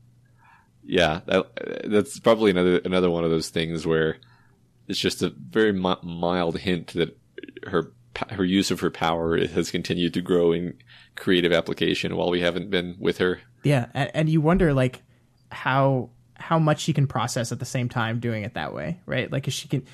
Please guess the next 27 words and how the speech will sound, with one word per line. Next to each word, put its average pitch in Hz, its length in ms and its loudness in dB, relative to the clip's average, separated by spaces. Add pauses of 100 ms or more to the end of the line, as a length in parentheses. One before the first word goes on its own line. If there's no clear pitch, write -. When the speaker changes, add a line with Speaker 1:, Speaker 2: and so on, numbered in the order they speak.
(160)
Speaker 2:
is - 100 -2
she 143 140 2
able 143 140 2
to 143 80 2
read 135 180 2
multiple 127 360 -2
pages 131 340 0
at 131 100 -2
the 131 80 -4
same 131 260 0
time 131 460 0
through 139 240 -2
her, 123 280 -2 (520)
eh, 147 220 -8
through 135 220 0
her 123 100 2
ability 127 440 0
to - 100 -12
multitask? 165 680 -2
Probably. 170 560 0 (420)
Like, 143 100 -8
how 175 120 4
fast 185 400 0
could 147 160 0
Taylor 156 260 4
read 120 220 -2
Worm? 135 340 -4